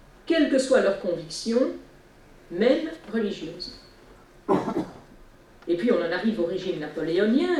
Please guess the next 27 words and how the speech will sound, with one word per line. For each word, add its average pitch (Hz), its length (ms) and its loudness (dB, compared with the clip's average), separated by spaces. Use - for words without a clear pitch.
qui, - 360 -14
euh, - 380 -4
instaure 220 520 6
définitivement 208 880 0
en 214 80 2
France 208 640 -2
et 202 140 4
dans 185 140 -2
les 190 140 2
territoires 208 640 0
annexés, 214 720 0
comme 240 360 6
les 190 160 0
anciens 214 360 0
Pays-Bas 202 540 -2
et 175 60 2
la 175 80 0
principauté 175 720 -4
de 156 120 -8
Liège, 240 540 0
la 247 260 6
neutralité 262 880 4
de 208 120 8
l'État 202 600 2
en 175 60 -2
matière 180 480 2
religieuse, 202 680 2